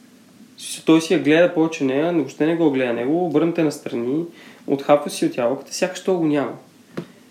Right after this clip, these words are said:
Наш човек казва: „Фак, аз не го управлявам този разговор.“ А най-важното нещо е, когато, а, искаш да постигнеш нещо, е да знаеш дали трябва да управляваш разговора или не. Ако,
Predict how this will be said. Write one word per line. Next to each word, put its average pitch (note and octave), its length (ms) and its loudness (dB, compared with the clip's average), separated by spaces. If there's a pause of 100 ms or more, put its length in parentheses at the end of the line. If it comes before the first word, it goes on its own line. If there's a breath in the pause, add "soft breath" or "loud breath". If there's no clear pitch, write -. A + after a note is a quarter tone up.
(180 loud breath)
Наш F3+ 180 2
човек E3+ 260 2
казва: F3+ 460 2 (800)
„Фак, - 580 -4 (320)
аз - 200 -6
не C3+ 60 0
го C#3 100 4
управлявам D3 380 0
този A2+ 160 -4
разговор.“ G#2 340 -6 (640 loud breath)
А B2 100 0
най-важното G3 460 4
нещо F3 280 2
е, E3+ 100 -4
когато, C#3+ 540 0 (520)
а, A#2 440 -2
искаш - 200 -4
да C#3+ 120 2
постигнеш D3+ 400 0
нещо, A#2 460 -6
е C#3 40 -2
да B2+ 100 -2
знаеш D#3+ 240 2
дали D#3 180 0
трябва E3+ 160 2
да E3 60 2
управляваш C#3+ 400 0
разговора B2 320 0
или A2+ 60 0
не. C#3+ 120 4
Ако, D3+ 200 -2